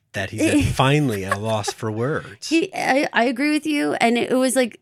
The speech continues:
Speaker 2: it was a <laughs> funny thing. Like, I cannot imagine thanking my own mother, "Thank you for all the meals," because my father made so <laughs> much of the food, and, and it just, it was, that wasn't a thing. But it would seem like it would be equivalent if I had said the same thing, like, "Thank you for the meals."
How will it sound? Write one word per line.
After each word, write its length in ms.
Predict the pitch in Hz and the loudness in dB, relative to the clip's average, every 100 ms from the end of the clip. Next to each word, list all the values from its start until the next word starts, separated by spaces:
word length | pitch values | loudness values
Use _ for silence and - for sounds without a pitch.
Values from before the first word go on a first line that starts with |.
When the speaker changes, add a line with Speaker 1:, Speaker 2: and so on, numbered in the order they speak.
| - | -6
Speaker 2:
it 120 | 208 | -2
was 180 | 269 262 | 2 4
a 80 | 277 | 2
<laughs> 140 | - | 4
funny 260 | 294 311 285 | 4 6 4
thing. 200 | 240 202 | 2 0
Like, 200 | 202 - | 0 0
I 100 | 220 | -2
cannot 300 | 262 262 233 | 0 0 4
imagine 320 | 208 185 175 | 4 4 2
thanking 280 | 175 165 175 | 0 0 2
my 160 | 170 165 | 2 4
own 200 | 185 180 | 2 4
mother, 380 | 160 - 73 - _ _ - | -2 -4 -10 -14 _ _ -2
"Thank 200 | 196 196 | 0 0
you 60 | |
for 80 | 180 | -2
all 140 | 180 180 | 0 0
the 100 | 175 | 0
meals," 240 | 170 170 | 0 -2
because 340 | - - 202 - - _ | -6 -2 -2 -4 -16 _
my 160 | 349 359 | 0 0
father 440 | 349 359 359 302 | 0 0 2 2
made 260 | 262 220 190 | 2 0 0
so 120 | 285 | -4
<laughs> 80 | - | 0
much 220 | 320 - | -2 2
of 80 | - | 2
the 140 | 339 311 | 4 2
food, 440 | - 339 330 339 | 4 4 6 4
and, 280 | - 302 277 - - - | 4 4 2 -4 -12 -4
and 140 | - 359 | 4 6
it 100 | 339 | 6
just, 160 | 349 | 2
it 140 | 302 311 | 0 0
was, 200 | 320 294 | 0 2
that 140 | 311 | 0
wasn't 280 | 330 330 320 | 2 2 2
a 40 | |
thing. 200 | 302 320 | 2 0
But 120 | 247 285 | 2 2
it 200 | 269 233 | 2 2
would 160 | 254 | 0
seem 320 | - - 302 294 | 0 2 4 6
like 300 | 233 175 - | 4 2 -2
it 120 | 208 | -2
would 120 | 226 | -2
be 140 | 196 226 | 2 2
equivalent 600 | 160 - 269 196 160 147 | 2 0 2 2 0 0
if 120 | 165 | 2
I 120 | 185 | 2
had 240 | 185 180 160 | 2 0 -2
said 260 | - 170 | -6 -6
the 100 | 170 | -6
same 320 | 165 - 196 165 | -6 -2 -2 0
thing, 240 | 185 - | -6 -4
like, 200 | 165 151 | -6 -4
"Thank 240 | 170 180 | -2 -2
you 80 | 196 | -4
for 100 | 170 | -8
the 140 | 165 151 | -4 -2
meals." 260 | 160 170 | 0 -2